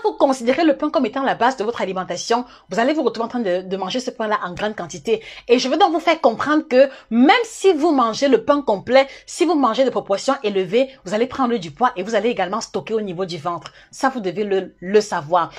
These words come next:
Je le dis parce que à plusieurs reprises, euh, à, à l'époque, quand j'étais au, au Cameroun, il y avait beaucoup de personnes qui suivaient mes interventions à la télévision nationale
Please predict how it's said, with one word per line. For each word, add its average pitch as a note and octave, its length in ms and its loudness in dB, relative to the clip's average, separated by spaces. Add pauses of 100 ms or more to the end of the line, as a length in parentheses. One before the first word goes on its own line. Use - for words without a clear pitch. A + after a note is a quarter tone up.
(140)
Je B3 120 2
le B3 80 6
dis E4+ 100 4
parce E4 240 2
que - 140 -2 (400)
à A3+ 160 2
plusieurs E4 260 2
reprises, C#4+ 520 0
euh, G3+ 200 4
à, - 120 -6 (100)
à C#4+ 120 4
l'époque, C#4 340 2
quand C4+ 120 0
j'étais A3 200 -2
au, B3 340 2
au C4 140 6
Cameroun, G#3+ 520 0 (320)
il - 40 -4
y G#3 40 2
avait C4 140 6
beaucoup A#3 200 -2
de C4 40 -10
personnes A3+ 300 -2
qui B3+ 100 -6
suivaient G3+ 300 -4
mes F3+ 420 0
interventions F3+ 560 -4
à A3 80 0
la F#3+ 80 0
télévision F3 480 -8
nationale G#3 540 -2